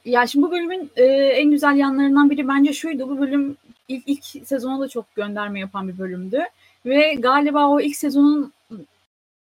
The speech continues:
özlediğim tadını böyle ufak ufak yakaladığım bir bölüm oldu bu yüzden. Mesela işte William'ın, e, kendi, en son kendisiyle konuşurken son kararda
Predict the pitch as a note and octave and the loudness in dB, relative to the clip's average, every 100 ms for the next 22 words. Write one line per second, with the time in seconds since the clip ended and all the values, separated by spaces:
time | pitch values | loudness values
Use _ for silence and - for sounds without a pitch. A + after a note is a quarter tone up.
0 | _ A#3+ A#3+ A3+ B3 C#4 D4+ D#4+ C#4+ C4+ | _ 0 0 0 2 4 4 2 -8 -6
1 | A#3+ C4 C#4+ D4+ B3+ A#3 C4 G3+ - A#3+ | -4 0 0 0 -2 -4 -6 -10 -14 -6
2 | C#4+ C#4+ D4+ C#4 B3+ C4 A#3+ C#4 B3 E3+ | -6 -4 -4 -4 -2 -2 0 -2 -4 -8
3 | F3 F3 E3+ E3+ F3+ F3 G3+ G#3+ A3+ A3 | -10 -10 -12 -12 -12 -10 -10 -6 -6 -6
4 | A#3+ A3 A#3 A#3+ A#3 A#3+ A#3+ - _ - | -8 -8 -6 -4 -4 -6 -10 -20 _ -4
5 | A#3 A3+ A3+ A3 - A#3 A#3 A#3+ B3+ B3 | -2 -2 -4 -6 -6 -4 -4 -4 -4 -6
6 | C4 A#3+ B3 A#3 A#3+ A#3 A#3+ B3 A#3+ A#3+ | -8 -8 -6 -8 -8 -8 -6 -6 -10 -10
7 | - A#3+ A#3+ B3+ B3+ C#4 _ _ _ _ | -6 -6 -6 -8 -8 -12 _ _ _ _
8 | B3 A#3+ A3+ G#3+ A#3 | 0 2 2 2 0